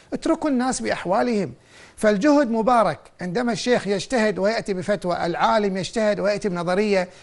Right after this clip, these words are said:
المختص يجتهد ويأتي بسلوك، خلاص هذا اجتهاد. الإنسان الذي يريد أن يحافظ على الصف والبنيان المرصوص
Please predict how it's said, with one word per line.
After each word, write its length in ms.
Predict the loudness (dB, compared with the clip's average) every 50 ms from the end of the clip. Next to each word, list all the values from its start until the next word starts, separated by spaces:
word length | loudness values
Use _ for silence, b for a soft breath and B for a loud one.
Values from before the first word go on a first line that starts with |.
| B B B
المختص 680 | -2 0 0 0 0 -2 -4 -2 -2 -2 -2 0 -4 -4
يجتهد 520 | -2 -2 -2 -2 -2 0 2 2 2 2 2
ويأتي 420 | 4 2 2 2 0 -4 -4 -4
بسلوك، 520 | -2 -2 -4 -2 0 2 2 2 2 0 -2 b b b b b b b b b b
خلاص 260 | 0 0 2 2 4
هذا 180 | 2 2 2
اجتهاد. 440 | 2 0 0 2 4 4 4 4 2 -4 -14 b b b b b b b b _ -10
الإنسان 640 | -8 -4 -4 -4 -4 -2 -2 0 0 0 0 0 -4 -8 _ -8
الذي 260 | -4 -2 -2 0 0
يريد 280 | 0 2 2 2 2 0
أن 100 | 0 -4
يحافظ 360 | -4 -4 -4 -4 -2 -2 -2
على 160 | -2 -2 -2
الصف 460 | 0 0 0 0 -2 -2 -4 -14 -20 -20 b b b b b b b
والبنيان 540 | 0 0 2 2 2 2 2 4 4 4 2
المرصوص 720 | 2 0 -2 -2 -2 -2 0 2 2 2 0 -2 -6 -12